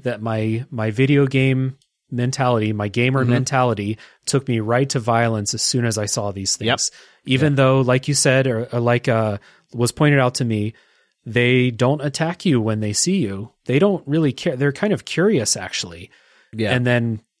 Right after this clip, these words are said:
Speaker 1: when you start swinging, then, then they attack. They fight back, but not until you initiate.
Speaker 2: Yeah. That reminds me a lot of the, uh, uh, w-, this is a revelation it gives to you later on in the game of the wolves.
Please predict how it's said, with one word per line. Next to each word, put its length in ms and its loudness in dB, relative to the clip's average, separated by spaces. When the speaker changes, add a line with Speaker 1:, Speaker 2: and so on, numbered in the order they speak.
Speaker 1:
when 180 2
you 140 6
start 240 2
swinging, 460 0
then, 460 2
then 180 2
they 120 2
attack. 380 -4
They 100 -8
fight 260 -4
back, 480 -4
but 220 -4
not 200 2
until 260 0
you 180 2
initiate. 520 -4
Speaker 2:
Yeah. 280 -6
That 180 4
reminds 420 2
me 200 0
a 80 -4
lot 680 -2
of 520 -6
the, 520 -4
uh, 120 0
uh, 240 0
w-, 360 -4
this 200 0
is 20 0
a 80 2
revelation 440 2
it 100 -8
gives 260 0
to 80 -2
you 120 0
later 200 0
on 60 0
in 60 -2
the 40 -4
game 80 -6
of 200 -2
the 80 0
wolves. 640 -6